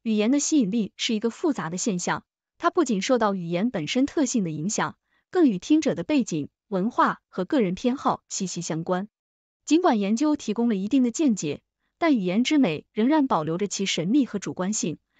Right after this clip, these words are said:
难以用简单的度量标准来衡量。在研究中，哪些因素被认为会影响一种语言被视为美丽？语言美学评价的因素探讨。在语言美学的评价领域，研究者试图识别和理解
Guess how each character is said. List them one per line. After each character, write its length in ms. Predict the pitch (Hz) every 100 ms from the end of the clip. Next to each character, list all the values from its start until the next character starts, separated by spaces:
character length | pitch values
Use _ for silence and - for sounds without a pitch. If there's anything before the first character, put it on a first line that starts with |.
| _ -
难 180 | 262
以 40 | 285
用 220 | 254 233
简 240 | 220 160
单 140 | 226 262
的 100 | 247
度 160 | 339
量 180 | 294 202
标 200 | 202 220
准 160 | 226 147
来 100 | 156
衡 240 | - 156
量。 240 | 156 147 - _ _ _ _ _ _
在 160 | 320
研 180 | 240 220
究 140 | 269 254
中， 260 | 269 262 - _ _
哪 160 | - 220
些 180 | 262 330
因 140 | 320
素 240 | 311 294 240
被 140 | 262
认 180 | 294 262
为 140 | 247
会 180 | 214 220
影 140 | 180
响 180 | 226 175
一 80 | 196
种 180 | 180 202
语 100 | 165
言 340 | 156 151 180 -
被 160 | - 220
视 220 | - 262
为 100 | 190
美 180 | 156 135
丽？ 260 | 220 175 - _ _ _ _ _
语 140 | - 233
言 240 | 233 285
美 180 | 302 190
学 200 | - 226
评 220 | - 202
价 200 | 277 285
的 60 | 202
因 160 | 233
素 140 | 269 254
探 240 | - 285
讨。 300 | - 156 - _ _ _ _ _ _
在 200 | - 302
语 120 | 240
言 260 | 202 208 226
美 160 | 233 185
学 160 | 247
的 80 | 233
评 240 | - 196
价 160 | 262 277
领 220 | 175 147
域， 220 | 196 180 - _ - _
研 180 | 220 247
究 120 | 311
者 200 | 233 180
试 160 | -
图 160 | 247 247
识 180 | - 220
别 220 | 226 220
和 100 | 233
理 220 | 190 220
解 260 | 233 170